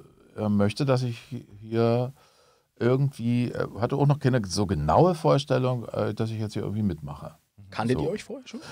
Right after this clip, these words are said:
Speaker 1: Ja, wir ha-, sind uns mal begegnet, aber wir kannten uns nicht näher. Ja,
Speaker 2: Mhm.
Speaker 1: wer hatte irgendwie die Idee, also war seine Idee.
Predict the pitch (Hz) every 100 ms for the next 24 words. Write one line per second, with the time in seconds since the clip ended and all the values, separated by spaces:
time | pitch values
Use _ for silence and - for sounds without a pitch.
0 | - - 95 107 160 156 117 101 139 -
1 | - 110 104 90 120 151 - 113 113 107
2 | 95 107 113 104 120 143 135 113 120 -
3 | 143 69 - 104 110 110 110 120 135 143
4 | 127 135 131 123 117 95 95 90 - 104
5 | 113 151 165 165 160 135 76